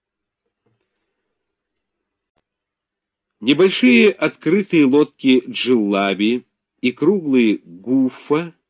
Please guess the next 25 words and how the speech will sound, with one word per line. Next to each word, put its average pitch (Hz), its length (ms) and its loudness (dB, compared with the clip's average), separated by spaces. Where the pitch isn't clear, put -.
те 156 220 2
и - 20 0
другие 98 520 -6
из 95 120 -10
рёбер, 98 480 -2
покрытых 92 480 -10
камышом 90 580 -8
и 85 40 -10
осмолённых 82 600 -12
внутри 85 460 -10
и 80 60 -12
снаружи, 80 560 -12
подобно 78 380 -10
Ноеву 78 340 -12
ковчегу, 190 640 -8
ходят 220 440 -2
поныне 175 720 -4
на 110 140 -6
реках 104 340 -6
Ирака. 76 480 -10
В 107 120 -6
Государственном 190 640 -2
музее 165 500 0
в 131 80 -4
Багдаде 139 760 -4